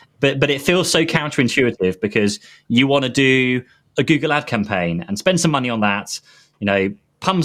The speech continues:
pummel some money into Google Ads to get some direct clicks for people that are actually interested in the I T. But there's such a fine line. You, you're tr-, trying to, it's almost like trying to catch the, which is apparent right now, trying to catch a falling knife with a stock market.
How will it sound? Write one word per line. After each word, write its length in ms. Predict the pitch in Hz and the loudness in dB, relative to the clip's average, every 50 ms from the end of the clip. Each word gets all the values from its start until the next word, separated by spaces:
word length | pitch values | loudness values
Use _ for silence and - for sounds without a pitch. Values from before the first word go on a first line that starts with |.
| - - | -2 -2
pummel 240 | - 185 185 180 170 | -2 0 0 0 -2
some 120 | - 160 143 | -2 0 0
money 160 | 135 139 139 | 2 2 0
into 140 | 127 - - | 0 0 0
Google 260 | 135 - 110 117 107 | 0 0 2 2 2
Ads 240 | 104 104 104 - - | 2 0 -2 -4 -8
to 120 | - 117 | -10 -4
get 200 | 110 139 131 117 | -4 -4 -4 -2
some 160 | - - 117 | -2 -2 0
direct 400 | 104 117 120 123 139 135 - - | 2 4 4 4 4 2 -4 -8
clicks 280 | - - 113 113 - - | -4 -2 -2 -2 -4 -8
for 40 | - | -8
people 160 | 120 120 120 | -6 -4 -4
that 120 | 117 101 | -4 -2
are 100 | 104 107 | -2 -2
actually 300 | 107 135 - - - 123 | -2 -2 -4 -6 -8 -8
interested 520 | - - 127 117 - - 101 - - 98 90 | -6 -4 -4 -4 -2 -4 -6 -6 -6 -6 -6
in 260 | 87 85 87 87 - _ _ _ _ _ _ | -4 -4 -4 -6 -6 _ _ _ _ _ _
the 100 | 110 104 | 2 2
I 120 | 101 101 90 | 2 2 0
T. 420 | - - 113 98 85 85 80 - - _ _ _ _ _ _ _ _ _ _ _ _ _ _ _ | -2 0 0 2 2 0 -2 -4 -10 _ _ _ _ _ _ _ _ _ _ _ _ _ _ _
But 120 | - 151 135 | -4 -2 0
there's 180 | 151 151 143 | 0 0 0
such 360 | - - - 180 175 170 - 151 | 0 0 -2 -2 -4 -2 -6 -6
a 60 | 135 | -6
fine 360 | - - 143 139 143 139 135 | -4 -4 -2 0 0 0 2
line. 300 | 127 123 131 135 147 147 | 2 2 2 2 0 0
You, 260 | 143 123 123 139 139 | -2 0 0 0 2
you're 140 | 143 147 156 | 2 2 0
tr-, 180 | - - - - | 0 -2 -6 -8
trying 320 | - - - 151 143 147 | -8 -2 -2 0 0 0
to, 60 | 139 | -2
it's 200 | 147 147 147 - | -2 -2 0 0
almost 220 | 175 190 202 180 - | 2 2 2 2 0
like 140 | 151 117 | -2 -2
trying 200 | - - 147 139 | 0 0 0 -2
to 60 | 127 - | -2 -2
catch 280 | 151 135 - - - | -6 -6 -6 -8 0
the, 320 | - 131 127 123 120 - - _ - - _ _ _ | 4 6 6 6 4 2 -2 _ -20 -20 _ _ _
which 160 | - 110 107 107 | -4 0 0 0
is 160 | 92 - - _ _ _ _ | -2 -2 -6 _ _ _ _
apparent 360 | 110 101 - 120 110 101 98 | -12 -6 -4 -2 -2 0 0
right 140 | 95 98 98 | -2 -2 -2
now, 240 | 110 131 139 139 - _ _ | 0 -2 -2 -2 -6 _ _
trying 220 | - - 185 180 | -2 2 2 2
to 40 | 170 | 2
catch 160 | 185 185 - | 0 -4 -4
a 60 | 185 165 | -6 0
falling 300 | 170 196 185 165 156 151 | 2 2 4 4 2 2
knife 240 | 170 202 190 147 - | 2 2 2 2 0
with 120 | 117 107 | 0 -2
a 40 | 113 | 0
stock 240 | - - 185 - 120 | 0 0 -2 0 0
market. 420 | 107 92 85 - 92 85 - - | -4 -4 -4 -4 -6 -8 -8 -10